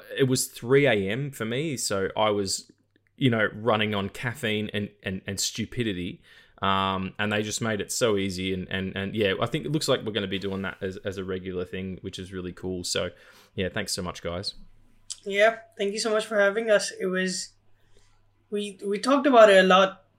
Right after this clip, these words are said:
Speaker 2: but there are certain things didn't plan out, and we weren't watching the same shows and everything.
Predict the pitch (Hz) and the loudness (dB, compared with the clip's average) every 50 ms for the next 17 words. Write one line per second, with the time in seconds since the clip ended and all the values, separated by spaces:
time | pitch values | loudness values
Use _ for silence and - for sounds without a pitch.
0 | _ _ _ _ _ _ 190 _ - 196 185 175 - - _ _ _ _ _ _ | _ _ _ _ _ _ -20 _ 4 4 4 4 -2 -10 _ _ _ _ _ _
1 | _ - - _ _ - - 208 196 185 180 190 190 - 247 233 214 226 233 226 | _ -20 -20 _ _ -16 -8 0 2 4 6 6 4 6 4 4 4 2 0 -2
2 | 240 233 226 202 214 196 190 190 - 208 196 196 190 180 180 180 - _ _ _ | -2 -4 0 0 0 0 0 0 2 2 4 6 6 4 4 2 -4 _ _ _
3 | _ _ _ _ _ - 185 180 175 175 170 165 170 170 180 202 202 190 196 202 | _ _ _ _ _ -2 -2 0 0 -2 -4 -6 -10 -4 -2 0 2 4 4 4
4 | 202 190 190 190 190 190 208 196 185 185 185 - - - 208 185 185 180 180 175 | 4 6 4 4 4 4 0 -2 -2 -2 -2 -2 -2 0 0 -2 -2 -4 -4 -6
5 | - - 208 185 180 190 190 190 190 196 196 196 208 208 220 240 247 247 - | -4 -2 0 0 0 0 0 0 0 0 0 -2 -4 -4 -4 -4 -4 -4 -6